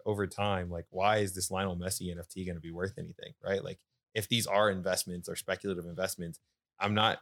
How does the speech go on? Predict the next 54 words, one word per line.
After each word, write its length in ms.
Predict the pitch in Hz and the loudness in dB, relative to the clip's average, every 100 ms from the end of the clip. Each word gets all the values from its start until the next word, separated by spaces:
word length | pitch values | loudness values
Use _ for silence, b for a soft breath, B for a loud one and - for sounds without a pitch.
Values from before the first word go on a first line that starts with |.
| _ | _
trying 280 | - 104 104 | 0 2 2
to 100 | 101 | -2
just 200 | 95 85 | -6 -2
buy 300 | 90 95 92 | 4 4 4
a 80 | 85 | 0
Lionel 300 | 90 92 87 | 0 -2 -2
Messi 280 | 87 - | -4 -6
collectible. 520 | 78 85 101 - 82 85 | -6 -2 0 -2 -8 -4
There's 260 | 85 - _ | -4 -4 _
other 180 | 160 175 | 6 6
things 220 | 151 135 | 6 4
I 60 | 113 | 4
can 220 | 98 90 | 0 0
buy. 380 | 92 107 90 82 | 4 6 4 0
Like, 140 | 87 | -4
I 60 | 98 | -6
can 160 | 101 | -4
go 140 | 98 98 | 0 2
buy 300 | 92 95 90 | 4 2 2
a 100 | 85 - | -4 -4
card, 580 | - 135 127 92 82 71 | 4 6 8 6 0 -4
or 280 | 92 92 | -4 -2
I 40 | 92 | -4
could 160 | 104 | -4
go 140 | - 95 | -2 0
buy 220 | 95 92 | 2 2
a 100 | 92 | 2
jersey, 540 | 80 110 120 98 92 - | 2 4 4 2 -4 -6
or 80 | 95 | -6
I 60 | |
could 160 | - - | -8 -4
go 140 | 98 | -4
buy, 400 | - 98 95 90 - - | 2 4 4 2 -6 -10
I 40 | |
could 120 | 104 110 | -4 2
just 160 | 120 | 2
go 140 | - 110 | 4 4
watch 340 | 95 107 - | 4 4 4
Lionel 220 | 104 101 | 4 2
Messi 280 | 95 - 156 | 2 -2 -2
play, 280 | - 123 - - _ _ | 4 4 4 -6 _ _
right? 160 | 110 104 | 4 6
<laughs> 60 | 110 | 6
Like, 260 | - 123 B B B | 6 2 B B B
I 100 | 123 | 6
don't 200 | 151 135 | 8 8
wanna, 400 | 135 135 117 98 - _ _ _ | 8 8 8 6 2 _ _ _
uh, 380 | 117 110 95 87 - | 6 8 6 4 4
own 340 | 127 135 110 | 4 6 6
the 80 | 101 | 4
digital 380 | 87 113 107 98 | 4 4 4 4
version 360 | 90 120 127 92 | 6 6 6 0
of 120 | 85 | -2
that. 260 | 85 - | -4 -6